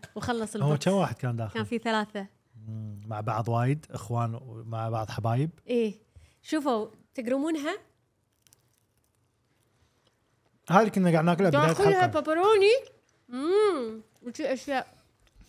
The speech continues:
Speaker 1: مم.
Speaker 2: مم.
Speaker 1: يلا نحاكيكم عقب ما نخلص أكل.
Speaker 2: <laughs>
Speaker 1: صدق بناكلها؟
Speaker 2: وطبعا
Speaker 1: أوريكم بابروني.
Speaker 2: إيه، هذا حسابهم بإنستغرام وفيسبوك.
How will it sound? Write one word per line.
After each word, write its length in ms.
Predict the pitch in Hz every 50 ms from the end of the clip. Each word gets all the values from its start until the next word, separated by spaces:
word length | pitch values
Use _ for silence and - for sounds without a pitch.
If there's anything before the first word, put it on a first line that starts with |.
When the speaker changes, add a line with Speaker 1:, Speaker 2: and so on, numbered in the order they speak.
| _ _ _ _ _ _ - - _ _ _ _ _ 226
Speaker 1:
مم. 500 | 208 208 226 240 269 302 320 320 254 202 -
Speaker 2:
مم. 600 | 131 131 131 131 131 131 139 160 180 180 143 101 - - _ _ _ _ _ _ _ _ _ _ _ _ _ _ _ _ _ _ _ _ _ _ _ _ _ _ _ _ _ _ _ _ _ _ _ _ _ _ _ _ _ - - - - -
Speaker 1:
يلا 240 | 285 269 277 294 294
نحاكيكم 440 | 277 285 285 285 320 311 302 285 262
عقب 160 | 247 247 240
ما 140 | 247 233 226
نخلص 300 | 196 233 214 196 190 -
أكل. 280 | 196 190 - 185 180 185 _ _ _ _ _ -
Speaker 2:
<laughs> 60 | 143 127 123 123 120 - - 139 - _ _ _ _ _ _ _ _ _ _ _ _ _ _ _
Speaker 1:
صدق 160 | - 302 254
بناكلها؟ 600 | 247 247 262 359 349 240 269 247 233 254 302 403 - _ _ _ _ _ _ _ _ - - - -
Speaker 2:
وطبعا 460 | 147 139 - 170 165 165 180 190 196 185 - - _ _ _ _ _ _ _ - - - - - _ _ _ _ _ _ _ _ _ _ _ 247
Speaker 1:
أوريكم 360 | 254 269 277 330 - 349 302 - -
بابروني. 460 | 254 - 254 254 262 254 202 175 180 - _ _ _ - 160
Speaker 2:
إيه، 240 | 151 139 131 113 - - _ _ - -
هذا 200 | 160 175 175 170
حسابهم 380 | - - 185 180 160 151 151
بإنستغرام 560 | 143 135 - - 135 127 147 180 190 202 196
وفيسبوك. 680 | 165 - - 160 180 185 - - 170 190 202 - - -